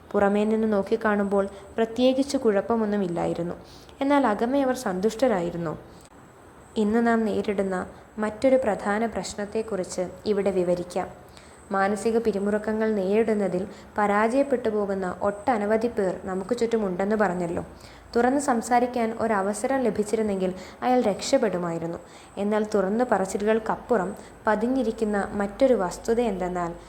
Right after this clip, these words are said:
മിക്ക ആളുകളും തങ്ങളുടെ അവസ്ഥ മറ്റുള്ളവരുമായി പങ്കുവയ്ക്കുന്നതിൽ വൈമുഖ്യം കാണിക്കുന്നു എന്നതാണ്. ആവശ്യമെങ്കിൽ സഹായം തേടുക എന്നത് പലരും മറന്നുപോകുന്ന ഒരു ഭാഗമാണ്.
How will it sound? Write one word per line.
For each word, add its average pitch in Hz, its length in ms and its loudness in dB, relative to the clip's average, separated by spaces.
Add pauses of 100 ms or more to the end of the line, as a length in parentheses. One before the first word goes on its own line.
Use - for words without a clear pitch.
(220)
മിക്ക 202 400 -2
ആളുകളും 202 480 2 (300)
തങ്ങളുടെ 254 520 2
അവസ്ഥ 196 320 -4 (220)
മറ്റുള്ളവരുമായി 208 800 0 (100)
പങ്കുവയ്ക്കുന്നതിൽ 190 840 0 (380)
വൈമുഖ്യം 233 640 0
കാണിക്കുന്നു 185 560 -2 (100)
എന്നതാണ്. 180 480 -2 (540)
ആവശ്യമെങ്കിൽ 214 640 2
സഹായം 202 560 0
തേടുക 208 400 0 (160)
എന്നത് 185 260 -2 (380)
പലരും 208 500 0
മറന്നുപോകുന്ന 208 800 2
ഒരു 190 200 -2
ഭാഗമാണ്. 180 580 -2